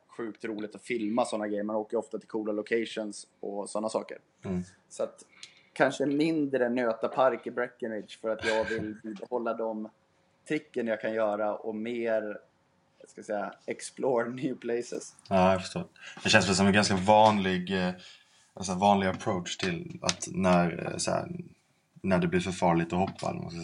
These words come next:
Speaker 2: säga, så är, är det ganska nice att utveckla puderåkning.
Speaker 1: Ja, precis. Alltså, jag har ju aldrig varit någon superpuderkille för att jag ser inte riktigt utmaningen i puderåkning. Alltså, det är superhärligt, men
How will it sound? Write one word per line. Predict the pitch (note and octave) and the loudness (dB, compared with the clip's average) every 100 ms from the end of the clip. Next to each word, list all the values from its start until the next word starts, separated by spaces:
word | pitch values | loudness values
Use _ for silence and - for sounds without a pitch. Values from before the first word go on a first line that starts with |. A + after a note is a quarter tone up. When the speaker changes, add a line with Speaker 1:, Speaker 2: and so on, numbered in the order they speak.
| E2 | -6
Speaker 2:
säga, | D#2+ | -4
så | - F2 D#2+ | -2 0 0
är, | - - - - - F2 | -4 -8 -8 -6 -4 0
är | |
det | F2 | 2
ganska | E2 - | 2 4
nice | F2 E2 - F2 | 2 2 0 -2
att | E2 | 0
utveckla | F2+ F2 E2+ - E2+ D#2+ E2 - _ _ - | 0 0 -4 -4 -2 0 -2 -8 _ _ -2
puderåkning. | F#2+ F2+ F2+ - - F2+ F#2+ - - _ - - - - - - | 0 0 -4 -8 -8 -10 -10 -16 -20 _ -16 -16 -10 -10 -10 4
Speaker 1:
Ja, | D3 D#3+ | 8 8
precis. | D#3+ D#3+ D3+ C3+ | 6 -2 -6 -8
Alltså, | C3+ | -4
jag | C#3+ D#3+ F3 | 0 2 2
har | F3 | 0
ju | F3+ | 0
aldrig | E3+ A#2 C3 C3 C#3+ - - - - - - - - - | -4 -6 -8 -10 -12 -20 -20 -20 -20 -20 -20 -20 -20 -6
varit | C3 C3 | -4 -4
någon | C3 B2+ | -6 -14
superpuderkille | - D3 A2+ _ A#2 A2 C3+ A#2 A2+ A2+ A2+ A2 _ _ _ _ _ - D3+ C3 A2 | -10 -10 -10 _ -8 -8 -10 -12 -6 -4 -4 -6 _ _ _ _ _ -8 -8 -4 -6
för | - G#2+ | -4 -8
att | A2+ | -8
jag | A2+ | -10
ser | A#2+ B2 A#2 | -8 -6 -6
inte | A2 G#2+ | -8 -10
riktigt | A#2 - G#2+ - | -12 -12 -20 -10
utmaningen | C#3+ A#2+ A2 - D3 D3+ B2 G#2+ G#2+ | -8 -8 -12 -2 2 2 2 -2 -6
i | |
puderåkning. | G2 A2+ G#2+ C3+ C#3 - G2 | -6 -4 0 0 0 -4 -10
Alltså, | G#2 G#2+ | -10 -6
det | C#3+ | -4
är | |
superhärligt, | C#3 B2+ - G#2+ A#2 A2 G#2 - | -4 -8 -6 -2 0 0 -2 -8
men | A2+ A2 | -10 -10